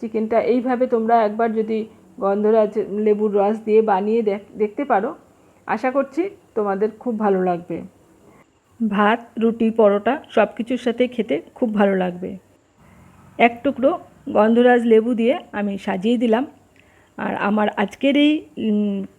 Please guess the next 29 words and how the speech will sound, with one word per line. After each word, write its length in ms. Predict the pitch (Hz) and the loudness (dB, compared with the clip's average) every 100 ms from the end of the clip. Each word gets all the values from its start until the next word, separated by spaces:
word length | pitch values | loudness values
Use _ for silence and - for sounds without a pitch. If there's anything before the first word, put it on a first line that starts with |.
| _ | _
চিকেন 300 | - 226 247 | -8 -2 0
কারি 240 | 254 220 220 | 2 0 0
রেসিপি 420 | 208 196 226 247 | 0 -2 -2 -4
তোমাদের 360 | 220 202 202 208 | -2 -2 -2 -2
কেমন 360 | 202 202 220 | -2 0 2
লাগলো 460 | 247 202 196 214 302 - _ - | 2 2 2 0 0 -4 _ 0
কমেন্টসে 500 | 196 196 214 - 214 | 2 2 -2 0 2
জানিও। 480 | 196 190 202 269 294 - _ _ - _ _ | 2 0 0 -2 -4 -16 _ _ -20 _ _
ভালো 220 | 226 202 240 | 2 4 6
লাগলে 340 | 247 247 277 339 - | 4 4 2 0 -6
একটা 260 | 208 - | -6 0
লাইক 360 | 220 196 214 208 | 2 2 0 -2
দিও 180 | 233 302 330 | -2 -2 -4
আর 200 | - 190 262 | -6 -4 -2
বেশি 280 | 226 226 214 | -2 -2 -4
বেশি 200 | 214 226 | -6 -2
করে 220 | 226 240 | 0 0
শেয়ার 280 | 240 202 208 | 2 0 2
করে 220 | 233 233 | 2 2
দিও। 200 | 254 302 311 - _ _ | 2 0 -2 -20 _ _
আমার 240 | - 185 190 - | -8 -4 -4 -2
চ্যানেল 300 | 202 220 311 - | 0 0 -2 -2
এখনও 340 | 208 269 311 | -2 0 0
সাবস্ক্রাইব 500 | 294 269 - 240 226 233 | -2 -2 0 0 0 0
করা 220 | 208 208 | 0 0
না 240 | 196 214 | -2 -2
থাকলে 440 | 247 233 226 254 - - - | -2 -6 -2 -2 -2 -8 -2
চ্যানেলটা 500 | 196 190 190 196 196 | 0 0 0 -2 0
সাবস্ক্রাইব 520 | 196 - - 202 | -4 -6 -6 -4